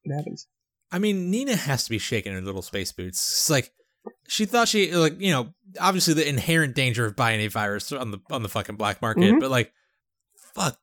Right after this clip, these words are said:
Speaker 2: Jack Bauer shows up and also they think he's cool. <laughs> Like, everyone thinks
Speaker 1: Well,
Speaker 2: he's fine.
Speaker 1: yeah. And the actress is magnificent. This is essentially the face
Speaker 2: She's
Speaker 1: that
Speaker 2: so
Speaker 1: she
Speaker 2: good.
Speaker 1: did, the face that she gives is the face of someone who, who got away from Ethan Hunt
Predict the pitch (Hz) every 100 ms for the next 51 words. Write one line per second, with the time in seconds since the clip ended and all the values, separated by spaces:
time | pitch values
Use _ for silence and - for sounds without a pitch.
0 | - 180 180 185 185 170 185 180 185 165
1 | 170 170 156 156 175 151 123 - 151 147
2 | 170 160 156 143 - 165 175 196 226 _
3 | - - - - 202 214 208 220 214 247
4 | 233 190 180 208 175 185 202 226 _ -
5 | 202 - 285 302 196 147 143 135 135 120
6 | 123 180 240 240 190 180 151 139 - 139
7 | 143 147 - 208 240 110 95 87 90 95
8 | 208 254 - - 175 147 135 110 78 -
9 | - _ _ _ _ 156 151 151 170 160
10 | 151 139 143 127 147 135 120 - 131 107
11 | - 143 160 151 147 151 - 123 143 139
12 | 131